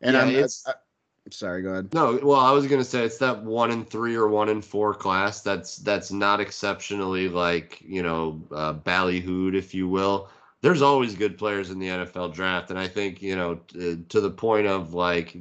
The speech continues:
Speaker 2: the, the good drafts are actually less valuable to the good players. These, these drafts that are less, uh, p-, everybody's less excited about are actually, I think, where there's more money to be made in terms of separating yourself from the rest of the pack.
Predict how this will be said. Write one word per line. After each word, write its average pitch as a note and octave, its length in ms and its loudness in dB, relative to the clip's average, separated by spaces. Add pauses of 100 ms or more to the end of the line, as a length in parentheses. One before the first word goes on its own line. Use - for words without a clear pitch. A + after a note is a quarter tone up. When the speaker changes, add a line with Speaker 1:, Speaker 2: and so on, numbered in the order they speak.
(140)
Speaker 2:
the, E2+ 260 -6 (140)
the G2+ 100 4
good A2+ 300 4
drafts G#2+ 460 2
are F#2+ 100 -2
actually F#2+ 720 -2 (260)
less A2+ 320 0
valuable G2 560 0
to F2+ 140 -10
the E2+ 100 -6
good E2 260 -4
players. E2+ 460 -2
These, F#2+ 220 -6 (160)
these G2 260 -2
drafts A#2+ 400 0
that G#2 100 -4
are F#2 140 -2
less, F#2+ 640 -6
uh, F#2 80 -8
p-, A#2 160 -8
everybody's A2+ 400 -2
less G2+ 260 -2
excited G2+ 460 -2
about A2+ 440 -2 (340)
are F2+ 120 2
actually, G2+ 360 2
I - 20 -4
think, F#2+ 200 -4
where G2 180 0
there's F#2+ 200 -4
more F#2 200 -2
money F2+ 320 -2
to E2+ 80 -4
be E2 80 -4
made E2 260 -4
in D#2+ 140 -4
terms F2 320 -4
of E2 120 -6
separating G#2 560 0
yourself F2 480 -4
from E2+ 140 -8
the E2 80 -4
rest E2+ 320 -2
of D#2 100 -10
the D#2+ 60 -16
pack. F2 480 -4